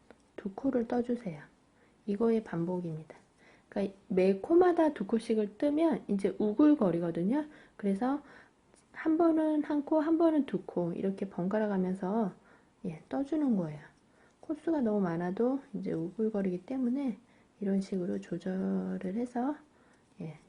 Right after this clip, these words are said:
뜹니다. 한 번은 한길긴뜨기를 한, 한, 한 코만 떠주고 한 번은 두 개를 뜨고 이렇게 한 코, 두 코를 번갈아 가면서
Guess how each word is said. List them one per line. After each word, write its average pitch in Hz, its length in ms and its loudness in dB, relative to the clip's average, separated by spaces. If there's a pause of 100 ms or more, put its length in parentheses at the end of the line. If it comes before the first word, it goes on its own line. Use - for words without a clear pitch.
뜹니다. 262 400 -6 (2250)
한 277 160 -2
번은 262 540 0
한길긴뜨기를 220 920 -2
한, 240 320 -6 (520)
한, 269 340 -2 (460)
한 311 160 -8
코만 269 280 -2
떠주고 240 480 -2
한 262 180 -4
번은 269 460 0
두 180 140 -4
개를 175 340 -2
뜨고 165 160 -12 (560)
이렇게 190 340 -6
한 285 260 -8
코, 277 180 -2
두 196 140 -10
코를 185 260 -6
번갈아 185 400 -8
가면서 175 560 -8